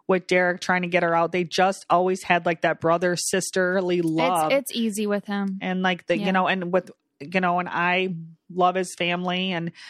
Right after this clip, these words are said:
Speaker 1: so it's just, uh, there's just a bond there that just because of doing that, you know, we both got in reality television, our families at the same
Speaker 2: That's
Speaker 1: year.
Speaker 2: true.
Speaker 1: And we just have this crazy bond. And I didn't realize, so I'm talking to his mom, like, while, once we realized they're both there, we, like,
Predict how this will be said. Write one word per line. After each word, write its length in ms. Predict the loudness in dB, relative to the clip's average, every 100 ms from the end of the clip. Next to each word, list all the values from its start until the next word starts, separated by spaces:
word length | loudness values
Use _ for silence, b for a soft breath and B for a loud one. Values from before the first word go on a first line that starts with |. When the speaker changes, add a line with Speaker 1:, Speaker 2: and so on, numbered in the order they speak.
| B
Speaker 1:
so 200 | -2 0
it's 120 | 0
just, 300 | 0 -4 -4 -18 -4
uh, 100 | -2
there's 260 | 0 0
just 260 | 0 -2 0
a 40 |
bond 400 | 0 0 0 0
there 160 | 0 0
that 240 | 0 -2
just 400 | -2 -2 -2 -10 -10
because 300 | -6 -2 0
of 140 | -2 -4
doing 260 | 0 0
that, 180 | 0 -4 _ _ _
you 60 | -2
know, 80 | 0
we 120 | 2
both 260 | 2 2 4
got 160 | 2
in 80 | 2
reality 360 | 2 2 2 0
television, 480 | 0 0 0 -2
our 160 | 0 -2
families 460 | 0 -2 -2 -2 -4
at 120 | -2
the 80 | -4
same 420 | -2 -4 -4 -6 -4
Speaker 2:
That's 180 | 0 2
Speaker 1:
year. 200 | 2 2
Speaker 2:
true. 300 | 0 -2 -6 -6 -2
Speaker 1:
And 100 | 0
we 60 |
just 220 | 0 0
have 160 | 0 0
this 240 | 0 -4
crazy 580 | -8 -8 0 0 0 0
bond. 240 | 2 2 2
And 100 | 0
I 140 | 0
didn't 240 | 0 -2
realize, 400 | 0 2 2 0
so 80 | 0
I'm 80 | -2
talking 280 | 0 -2 0
to 60 |
his 140 | -2 0
mom, 260 | 0 0
like, 180 | 0 -4 0
while, 380 | 2 4 2 -2 B B
once 220 | 2 2
we 80 | 2
realized 440 | 2 2 2 2
they're 100 | 0
both 280 | 0 0 2
there, 180 | 0 2
we, 120 | 2
like, 220 | 0 -2